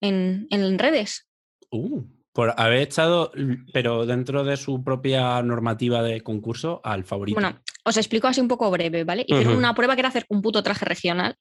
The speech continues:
Speaker 1: que pocas cosas me parecen más difíciles que coser un traje regional.
Speaker 2: Es complicadísimo.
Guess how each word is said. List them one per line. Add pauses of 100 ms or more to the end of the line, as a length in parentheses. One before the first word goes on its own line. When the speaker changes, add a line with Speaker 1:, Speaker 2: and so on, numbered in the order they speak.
(180)
Speaker 1:
que
pocas
cosas
me
parecen
más
difíciles
que
coser
un
traje
regional.
Speaker 2:
Es
complicadísimo.